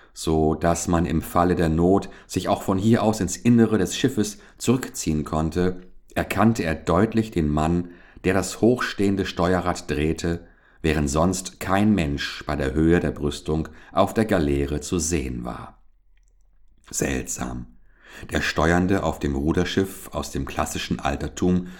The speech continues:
trug ebenfalls das holländische Kostüm mit Schoßrock und Wadenstrümpfen. Mit einem Schlag wurden jetzt alle Ruder, jedes wohl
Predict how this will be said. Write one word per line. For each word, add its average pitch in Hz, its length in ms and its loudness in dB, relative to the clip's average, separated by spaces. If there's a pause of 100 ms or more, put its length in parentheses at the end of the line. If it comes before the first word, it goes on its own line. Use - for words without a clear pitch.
(200)
trug - 360 0
ebenfalls 104 760 2 (180)
das - 240 -6
holländische 73 460 0
Kostüm 82 640 0 (180)
mit 71 140 -2
Schoßrock 80 720 0 (240)
und 78 180 0
Wadenstrümpfen. 73 1000 -4 (1300)
Mit - 240 -6
einem 98 320 4
Schlag 87 480 0 (180)
wurden 104 300 4
jetzt - 340 -2
alle 117 200 4
Ruder, 80 560 -2 (100)
jedes 80 420 0
wohl 80 320 2